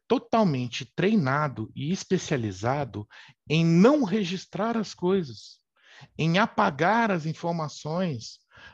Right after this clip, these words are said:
do que a gente tem no nosso dia a dia. Mais importante, é, do que registrar, o nosso cérebro tem a preocupação em apagar.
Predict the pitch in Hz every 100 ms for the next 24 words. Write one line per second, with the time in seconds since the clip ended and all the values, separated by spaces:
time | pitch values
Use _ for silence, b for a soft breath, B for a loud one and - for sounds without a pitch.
0 | _ 135 170 - 190 170 180 - - 165
1 | 196 202 196 196 156 202 170 127 131 113
2 | - B B B _ 143 208 277 202 240
3 | - 110 - 143 139 - 104 - - _
4 | b b b b - 127 127 123 120 113
5 | 110 107 104 98 95 92 90 87 85 _
6 | _ b b b _ _ - 139 - 156
7 | 151 143 135 113 - _ _ _ _ _
8 | _ _ _ _ _ _ _ - - -
9 | - 214 214 151 - - 147 185 - -
10 | _ _ _ _ _ B B 139 156 -
11 | 151 151 156 156 175 139 135 135 127 151
12 | - 123 117 180 185 - 175 185 202 226
13 | 190 131 117 -